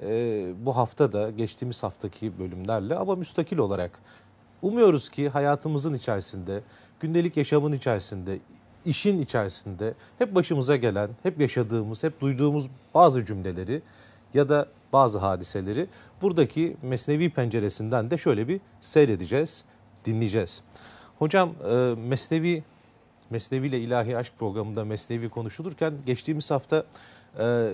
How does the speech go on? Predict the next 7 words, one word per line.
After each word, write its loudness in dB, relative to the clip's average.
izleyicilerimiz -2
ilginç -4
bir -2
yorumda 6
ya 4
da 2
bir -4